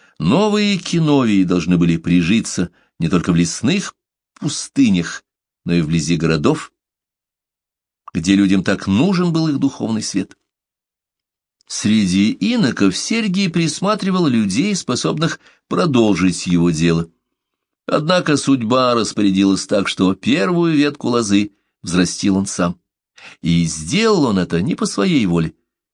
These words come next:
но под давлением весьма прискорбных для него обстоятельств. Как ожидал Сергий, по мере утверждения общего жития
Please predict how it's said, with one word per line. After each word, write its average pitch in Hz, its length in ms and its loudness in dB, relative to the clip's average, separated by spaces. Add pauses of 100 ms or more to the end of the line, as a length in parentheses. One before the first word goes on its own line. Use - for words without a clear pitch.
(140)
но 226 140 0
под 208 180 0
давлением 151 580 2
весьма 113 460 -2
прискорбных 98 760 0
для 101 120 0
него 90 200 2
обстоятельств. 87 640 -6 (2500)
Как 151 260 0
ожидал 170 480 2
Сергий, 170 680 -2
по 139 160 0
мере 165 260 2
утверждения 113 880 0
общего 107 480 0
жития 87 680 0